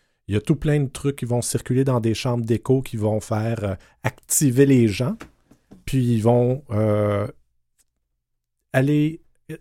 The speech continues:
au moment de voter, ça risque d'être des, des choses qui vont faire pencher leur, euh, leur X, euh,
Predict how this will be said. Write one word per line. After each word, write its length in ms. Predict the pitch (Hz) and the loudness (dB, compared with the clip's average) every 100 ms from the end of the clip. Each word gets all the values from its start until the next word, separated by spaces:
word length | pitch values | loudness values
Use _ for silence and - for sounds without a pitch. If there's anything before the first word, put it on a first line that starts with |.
| _ 143 - | _ -6 2
au 100 | 147 | 4
moment 260 | 139 151 | 4 2
de 60 | 151 | 2
voter, 380 | 135 127 156 175 | 0 0 0 -2
ça 180 | 135 | -2
risque 300 | 110 143 - | -2 -2 -2
d'être 260 | 127 127 117 | -2 -2 -2
des, 280 | 123 123 117 | -2 -2 -2
des 200 | 120 117 | -4 -6
choses 380 | - 151 156 - | -2 -2 -2 -6
qui 100 | 127 | -6
vont 160 | 123 | -6
faire 240 | 113 127 123 _ _ | -6 -8 -10 _ _
pencher 440 | 143 139 - 139 139 | -4 -4 -4 -4 -2
leur, 300 | 135 113 107 | -2 -4 -4
euh, 160 | 101 - _ _ | -8 -10 _ _
leur 280 | 117 117 107 117 | 0 0 0 -4
X, 440 | 139 139 - - 226 | -6 -6 -12 -12 -12
euh, 120 | 101 | -12